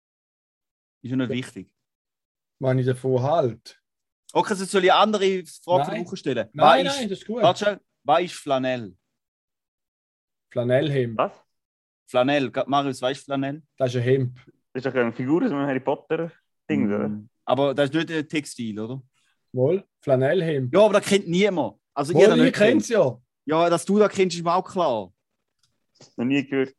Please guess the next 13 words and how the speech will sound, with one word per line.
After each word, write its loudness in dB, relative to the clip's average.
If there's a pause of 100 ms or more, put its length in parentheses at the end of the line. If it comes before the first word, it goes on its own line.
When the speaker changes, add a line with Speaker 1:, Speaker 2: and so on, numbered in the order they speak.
(120)
Speaker 1:
Eben, 0
danke, -4
Marius, -4
Team. -4
Speaker 2:
Mal, 0
das -2
sind 0
Speaker 1:
Flanell 0
Speaker 2:
doch 2
die, -2
Speaker 1:
kennen 4
wir -6
nicht. -8